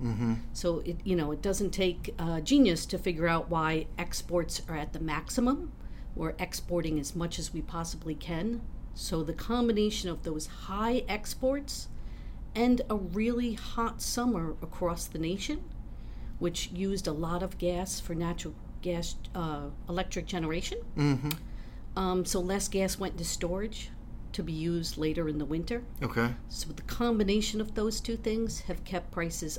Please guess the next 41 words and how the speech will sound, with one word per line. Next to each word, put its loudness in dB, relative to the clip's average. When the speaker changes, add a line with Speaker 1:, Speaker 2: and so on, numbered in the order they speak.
Speaker 2:
up -4
in -2
the 2
natural 0
gas -2
markets -4
and 4
elevated 2
for -2
quite -2
some -4
time. -4
Speaker 1:
But 10
it, 4
the, 10
the 8
whole 8
Ukraine 6
incident, 2
uh, 6
and 4
the 4
war 6
that's 4
going 2
on 2
there, 2
um, 2
you 4
know, 4
a 8
lot 8
of -2
people 2
have 4
been 2
saying 4
that 8
Russia 6
has 2
been 2